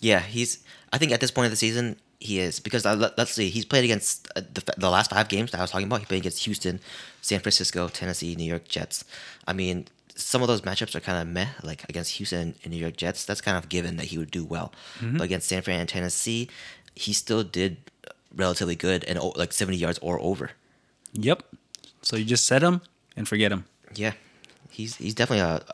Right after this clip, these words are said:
Speaker 1: a, a R B one, so you don't have to worry about that in terms of s-, points.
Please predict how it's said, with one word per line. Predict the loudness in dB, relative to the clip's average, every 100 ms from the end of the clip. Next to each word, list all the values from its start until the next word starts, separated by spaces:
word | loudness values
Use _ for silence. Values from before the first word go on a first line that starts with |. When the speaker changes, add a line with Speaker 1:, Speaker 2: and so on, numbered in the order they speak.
| -6 0
Speaker 1:
a, | 2 2 2
a | 2
R | 4
B | 4 2
one, | 0 -4 -8 -10
so | -6 -6
you | -4
don't | -4
have | -2
to |
worry | -4
about | -4 -6
that | -6 -8 _ _ _ _ -10
in |
terms | -8 -6 -6
of | -8 -14 _ _ _ _
s-, | -6 -6 -6 -16 -16
points. | -6 -4 -2 -4